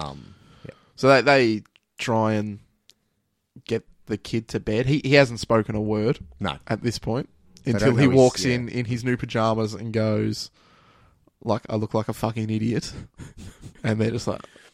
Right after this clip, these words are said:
Speaker 2: "Okay, get, get to bed." <laughs> Um, and in the middle of the night, they wake up and realise he's no longer in bed.
Speaker 1: Mm-hmm.
Speaker 2: They start frantically running around, looking for him,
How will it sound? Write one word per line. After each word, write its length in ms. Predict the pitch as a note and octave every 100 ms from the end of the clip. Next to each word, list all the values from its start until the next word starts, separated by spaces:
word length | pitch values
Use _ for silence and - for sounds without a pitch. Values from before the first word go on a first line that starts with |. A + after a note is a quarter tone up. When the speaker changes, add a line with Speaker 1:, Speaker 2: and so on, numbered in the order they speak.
| - -
Speaker 2:
"Okay, 880 | G#2+ G#2+ - - G#2+ G#2+ A#2+ C#3 - _ _ _
get, 200 | - - _ -
get 200 | B2+ B2
to 100 | -
bed." 460 | A2 A2+ A#2 E3+ C#3 - - E3+
<laughs> 300 | E3+ C#3+ -
Um, 540 | A#2 A2+ A2+ A2+ A2 G#2 - - _ _ - _ _ _ _
and 260 | B2 A#2 A2
in 80 | A2+
the 60 |
middle 200 | A2+ A2
of 80 | G#2+
the 60 | G#2
night, 280 | G#2 G#2 - _
they 140 | G#2+
wake 280 | G#2 G#2 G2+
up 180 | G#2+ G#2+
and 100 | G#2
realise 340 | G#2 G#2 G2 G#2+
he's 180 | G#2
no 120 | G#2+ G#2+
longer 320 | A2+ B2 A#2
in 120 | A2+
bed. 360 | A2 G#2+ G#2+ G#2+ - _ _ _ -
Speaker 1:
Mm-hmm. 200 | E2 F2 -
Speaker 2:
They 80 | G#2+
start 380 | - A2+ A2 - _ -
frantically 640 | - A2+ A#2+ A#2 - G#2+
running 340 | G2+ G#2 G#2
around, 540 | G#2+ G#2+ G#2+ G#2 G2+ -
looking 300 | G#2+ A#2 B2
for 320 | A2 A2+ A2+ A2
him, 180 | G#2+